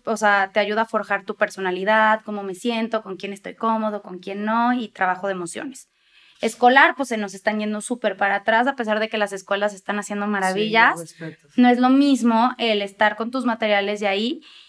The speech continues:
Speaker 1: en el salón a estar con una computadora que la verdad es que pierden la atención muy rápido y ya están que con el juguete, que acá, que allá. Y, este, hemos visto que lo que está pasando y en lo que creo que va a afectar más es que actualmente hay mamás que me dicen, "Oye, lo volví a llevar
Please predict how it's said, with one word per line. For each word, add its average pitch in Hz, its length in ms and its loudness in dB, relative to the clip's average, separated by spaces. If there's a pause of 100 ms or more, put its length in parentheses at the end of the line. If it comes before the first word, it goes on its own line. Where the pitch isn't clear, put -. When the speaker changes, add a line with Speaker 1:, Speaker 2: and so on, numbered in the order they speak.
(220)
Speaker 1:
en 220 300 2
el 208 120 -2
salón 240 480 4 (100)
a 196 100 0
estar 196 460 -4
con 220 140 -4
una 214 140 -4
computadora 247 640 2
que 214 240 -2
la 190 140 0
verdad 185 260 -2
es 190 160 -8
que 196 520 -6
pierden 196 300 -2
la 190 60 -4
atención 180 340 -10
muy 180 140 -10
rápido 175 340 -8
y 190 100 -10
ya 180 60 -10
están 170 220 -6
que 170 140 -14
con - 120 -20
el 185 100 -20
juguete, 226 380 -6
que 226 60 -10
acá, 196 220 -12
que 185 80 -12
allá. - 240 -14 (840)
Y, 349 300 6 (340)
este, 247 760 2 (240)
hemos 277 360 2
visto 247 640 4 (340)
que 269 100 2
lo 254 100 2
que 262 80 -4
está 277 180 -2
pasando 294 500 6
y 254 200 2
en 254 120 0
lo 254 120 -2
que 254 160 -2
creo 269 200 -2
que 294 100 2
va 285 80 4
a 277 40 2
afectar 247 380 -2
más 226 320 -2
es 254 200 -2
que - 300 -2
actualmente 254 560 0
hay 247 60 0
mamás 208 240 -4
que 214 100 -10
me 202 80 -8
dicen, 196 260 -8
"Oye, 254 180 2
lo 240 100 2
volví 240 220 2
a 277 60 0
llevar 269 440 2